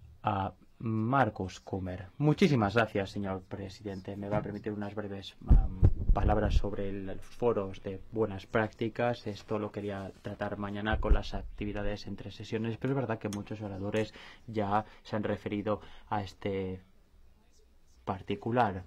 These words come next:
Así que, como usted me pedía, me voy a referir muy brevemente a los documentos o las conclusiones finales. Muchos ya han señalado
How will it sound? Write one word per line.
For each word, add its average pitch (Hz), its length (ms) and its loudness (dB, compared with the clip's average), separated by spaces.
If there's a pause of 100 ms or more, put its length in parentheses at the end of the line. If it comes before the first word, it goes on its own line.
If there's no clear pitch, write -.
(120)
Así 104 340 -6
que, 113 300 0 (1900)
como 104 280 0
usted 95 420 2 (100)
me 107 180 0
pedía, 110 560 2 (300)
me 160 180 2
voy 113 460 2
a 92 260 0
referir 98 920 -2
muy 117 360 0
brevemente 101 840 0 (520)
a 98 420 0
los 92 600 -6
documentos 123 920 0 (460)
o 104 140 -10
las 98 180 -12
conclusiones 98 760 -6
finales. 101 640 -2 (200)
Muchos 101 480 -8
ya 98 140 -4
han 95 100 -8
señalado 110 640 0